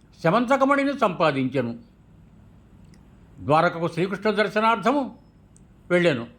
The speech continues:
శ్రీకృష్ణుడు అతి సత్కారానంతరము ఆ మణిని నాకిమ్మని అడిగాను. అంత సత్రాజిత్తు, "ఇది దినమునకు ఎనిమిది బారువుల బంగారం ఇచ్చునట్టిది, ఏ ఆప్తులకైనా దీనిని ఇవ్వను" అనెను.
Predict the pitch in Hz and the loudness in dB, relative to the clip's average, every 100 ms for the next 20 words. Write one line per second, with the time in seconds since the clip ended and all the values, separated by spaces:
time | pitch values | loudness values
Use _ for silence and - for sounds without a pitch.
0 | - - _ _ _ _ _ - - 240 | -20 -20 _ _ _ _ _ -20 -4 -2
1 | 285 277 262 277 240 185 240 240 240 - | 0 0 0 2 2 2 -2 -4 -4 0
2 | 247 233 220 220 214 196 143 139 147 _ | 2 2 0 -2 -2 0 -2 -6 -12 _
3 | _ _ - 160 156 156 233 240 214 156 | _ _ -2 0 2 0 0 0 0 0
4 | 147 151 185 139 123 120 104 - - - | -2 -2 -2 -2 -2 -4 -6 -14 -20 -20
5 | - - - - - - - 127 135 143 | -20 -20 -20 -20 -20 -20 -8 -2 0 0
6 | 135 - 170 180 214 220 294 196 - - | 0 2 2 2 -2 -4 -6 -8 -16 -20
7 | - - 254 196 202 254 285 285 247 214 | -14 -2 0 2 2 2 2 2 2 2
8 | 233 220 175 175 254 277 269 202 202 233 | 2 0 2 4 4 2 2 2 2 0
9 | 233 208 - 165 131 135 117 - - _ | 0 -2 -2 -4 -4 -6 -8 -10 -16 _
10 | _ - - - - - 220 262 262 254 | _ -20 -20 -20 -20 -2 2 4 2 0
11 | 294 285 285 285 302 220 214 190 185 170 | -2 0 0 0 0 0 -2 -2 -4 -8
12 | - 175 180 175 123 - - _ _ _ | -6 -2 0 0 -2 -10 -20 _ _ _
13 | _ - - 208 185 117 | _ -20 -8 -2 0 -2